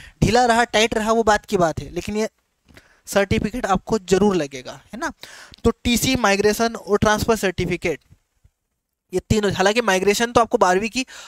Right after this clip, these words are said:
अंक सूची के साथ मिल जाता है। जब आपने बारहवीं की अंक सूची लेने गए होंगे या लेने जाओगे तो एक हरे कलर का छोटा सा एक ऐसा कट्टा मिलेगा आपको, जिसे हिंदी में बोलते हैं प्रवर्जन प्रमाण पत्र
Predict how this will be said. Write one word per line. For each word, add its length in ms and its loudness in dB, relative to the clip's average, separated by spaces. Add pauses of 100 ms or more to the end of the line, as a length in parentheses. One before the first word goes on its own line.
(100)
अंक 240 0
सूची 300 0
के 100 0
साथ 240 0
मिल 180 -4
जाता 260 -10
है। 160 -20 (840)
जब 120 2
आपने 600 0
बारहवीं 360 0
की 80 -2
अंक 180 -4
सूची 240 -4
लेने 240 -2
गए 120 0
होंगे 380 -4 (160)
या 80 -2
लेने 220 -2
जाओगे 580 0 (640)
तो 60 4
एक 160 0
हरे 340 0
कलर 280 0
का 220 -10
छोटा 440 0
सा 120 -4
एक 220 -8
ऐसा 220 -4
कट्टा 280 0
मिलेगा 320 -12
आपको, 300 -20 (1000)
जिसे 180 2
हिंदी 180 -2
में 140 -2
बोलते 140 4
हैं 100 2
प्रवर्जन 400 2
प्रमाण 320 0
पत्र 300 -12